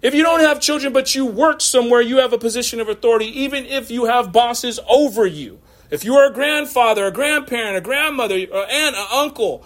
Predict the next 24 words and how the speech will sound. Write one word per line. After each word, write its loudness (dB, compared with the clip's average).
an -2
older 2
cousin, -2
you 2
have 6
a -2
position 0
of 2
authority. 2
The 0
Lord 6
has -8
placed 0
you -6
there. -2
It's -4
up -2
to -8
you -8
what -6
you -18
do -14
with -14
it. -20